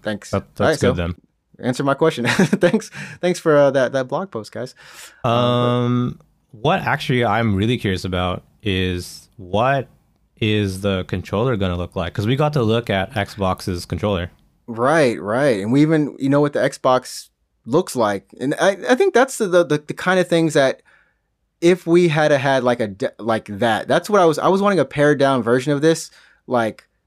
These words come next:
Speaker 1: here's the rundown and then here's the deep thing. Because like I said, I think a lot of people tuned in looking for something, right?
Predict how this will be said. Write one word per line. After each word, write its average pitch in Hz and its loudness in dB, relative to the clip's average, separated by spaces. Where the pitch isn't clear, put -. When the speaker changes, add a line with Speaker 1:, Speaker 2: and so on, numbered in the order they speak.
Speaker 1:
here's 196 2
the 156 4
rundown 120 0
and 113 -2
then 123 2
here's 151 2
the 127 0
deep 123 -2
thing. 117 0
Because 110 0
like 139 0
I - 0
said, 170 2
I 156 0
think 175 -2
a 151 2
lot 139 4
of 139 -6
people 131 -4
tuned 147 -2
in 156 -2
looking 135 -2
for 117 -2
something, 123 -2
right? 110 -2